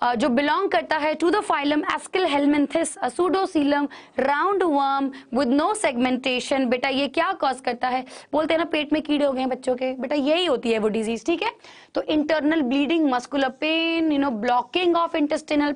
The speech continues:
package, क्योंकि ultimately आपके gastrointestinal tract को इन्फेक्ट कर रहा है।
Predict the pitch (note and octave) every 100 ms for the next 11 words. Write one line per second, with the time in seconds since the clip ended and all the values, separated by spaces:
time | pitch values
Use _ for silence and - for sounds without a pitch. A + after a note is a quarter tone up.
0 | C#4 B3+ B3 C#4 - A#3+ - A3+ G#3 C4+
1 | B3 C4+ B3 - B3 B3 A#3+ - D#4 -
2 | C4+ B3+ - C4+ C#4 B3 A#3+ - - -
3 | A#3+ E4+ E4 - C4+ B3+ B3 B3